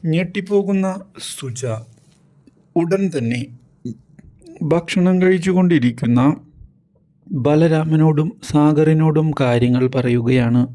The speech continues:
"ദേ, അവൾ വന്നിട്ടുണ്ട്. ആ മാനസ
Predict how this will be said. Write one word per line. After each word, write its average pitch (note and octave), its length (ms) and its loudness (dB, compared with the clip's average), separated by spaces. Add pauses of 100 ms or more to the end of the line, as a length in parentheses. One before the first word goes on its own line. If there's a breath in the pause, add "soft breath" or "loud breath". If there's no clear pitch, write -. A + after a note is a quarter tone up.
(640 soft breath)
"ദേ, C3 160 0 (600)
അവൾ B2+ 260 2 (120)
വന്നിട്ടുണ്ട്. A#2+ 460 0 (840 soft breath)
ആ D#3+ 80 0 (160)
മാനസ A#2 340 0